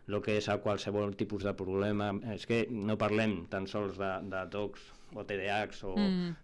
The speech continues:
Speaker 1: parlem, podem parlar de, de, de moving, podem parlar de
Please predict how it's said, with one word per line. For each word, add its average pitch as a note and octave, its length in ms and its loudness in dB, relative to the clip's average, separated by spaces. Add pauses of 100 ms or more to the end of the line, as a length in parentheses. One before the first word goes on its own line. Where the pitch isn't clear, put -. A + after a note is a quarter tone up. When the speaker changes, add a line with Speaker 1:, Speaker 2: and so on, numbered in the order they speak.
Speaker 1:
parlem, G#2+ 420 -2
podem G#2 240 -4
parlar G#2 320 0
de, G#2+ 380 0
de, G2+ 160 -2 (220)
de F#2 140 -4
moving, A2 460 2
podem G2 240 -2
parlar G2+ 500 -2
de F#2+ 260 -8